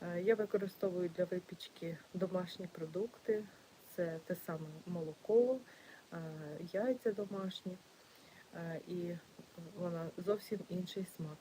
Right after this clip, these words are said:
має. Також я печу і для своєї сім'ї. Е, вітаю вас, Марго! Дякую вам, що ви написали це, е, привітання. Е, напишіть,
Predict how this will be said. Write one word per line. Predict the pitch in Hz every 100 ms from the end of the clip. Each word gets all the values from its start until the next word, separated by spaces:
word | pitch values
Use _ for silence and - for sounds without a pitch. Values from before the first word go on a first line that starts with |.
| -
має. | 151 151 160
Також | - 277 247 202
я |
печу | - 175 202
і | 202
для | 160 160
своєї | - 151 165 175 180
сім'ї. | - 175 165 143 143 - - - - - - - -
Е, | 170 170 202
вітаю | 196 220 226 226
вас, | 170 170 208 - -
Марго! | 202 190 156 165 170 - - - -
Дякую | 180 170 - 165 160
вам, | 202 220
що | -
ви | 165 185
написали | 170 160 - 185 190 185 - -
це, | - 165
е, | 165 165 - 170 -
привітання. | 170 170 - 147 147 160 165 - - - - - - - - -
Е, | 175 170 170
напишіть, | 196 196 214 254